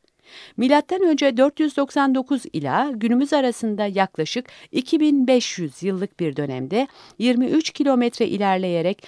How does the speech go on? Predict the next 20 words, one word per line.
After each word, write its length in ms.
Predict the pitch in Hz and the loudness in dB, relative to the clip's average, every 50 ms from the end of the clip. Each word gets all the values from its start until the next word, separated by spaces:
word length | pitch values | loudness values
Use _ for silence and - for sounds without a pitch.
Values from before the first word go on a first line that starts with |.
| - - _ | -20 -10 _
bugünkü 400 | 247 294 240 262 247 226 - 247 | -2 2 4 4 2 2 0 -4
konumuna 440 | 240 - 202 170 170 165 156 151 151 | -4 -2 0 0 0 0 0 -2 -4
gelmiştir. 720 | 147 147 131 127 123 123 123 123 - - 120 113 117 - _ _ _ _ _ _ _ _ _ _ _ _ _ _ _ _ _ _ _ _ _ _ _ - - - - - - | -4 -6 -6 -6 -6 -8 -10 -12 -12 -12 -12 -14 -14 -18 _ _ _ _ _ _ _ _ _ _ _ _ _ _ _ _ _ _ _ _ _ _ _ -20 -20 -20 -20 -20 -16
Son 360 | - - - 240 196 170 170 160 | -12 -2 2 2 4 4 2 0
üç 360 | - - 302 - - - 320 | 0 -2 -2 -2 -2 0 2
yüz 220 | 320 311 269 - | 2 2 2 0
yıllık 360 | 277 269 262 262 277 269 - | 0 0 0 0 -2 0 2
dönemde 440 | 214 214 214 208 208 208 196 202 165 | 2 2 4 2 2 2 0 0 -2
ise 340 | 139 - - - 220 269 294 - - - - _ - | -2 -4 -4 -2 -2 -2 -2 -6 -10 -20 -12 _ 2
altı 380 | 175 190 208 - - 359 339 | 4 4 4 2 0 0 2
bin 260 | 311 320 320 311 285 | 4 4 4 4 4
metreye 520 | 269 269 262 262 - - 262 254 254 254 254 | 4 2 2 0 0 0 2 2 2 0 0
kadar 480 | - 208 180 185 190 202 240 - - _ _ _ _ - | -2 -4 -2 0 0 0 -2 -4 -6 _ _ _ _ -6
ilerlemiştir. 920 | - 180 175 156 147 139 135 131 113 120 - - - 135 104 - - - _ _ _ _ _ _ _ _ _ _ _ _ _ - - - - - | -2 0 2 2 2 0 -2 -4 -4 -6 -6 -4 -4 -4 -4 -4 -6 -14 _ _ _ _ _ _ _ _ _ _ _ _ _ -20 -20 -20 -12 2
Deltanın 540 | 196 254 277 330 330 - 349 339 330 330 311 | 8 8 8 8 8 6 4 4 6 6 6
güneydoğusunda 840 | 277 294 294 320 339 311 302 294 285 285 277 - 277 277 262 277 254 214 | 4 4 4 4 4 4 2 2 0 0 -2 -2 -2 0 2 2 0 0
bulunan 440 | 196 175 170 165 165 196 247 262 - _ _ - | 0 -2 0 0 0 0 0 -2 -6 _ _ -4
Çamiçi, 720 | - - 285 240 190 147 135 - - 208 220 262 311 - _ _ _ _ _ _ - | 2 4 4 4 4 2 0 -2 -4 -2 -2 -4 -4 -8 _ _ _ _ _ _ -6
Bafa 460 | 160 170 214 208 - - 151 123 - - - | 4 4 4 4 6 2 -2 -2 -2 -4 -6
Gölü, 460 | - 143 127 123 170 233 302 339 | -6 -6 -6 -2 0 0 0 0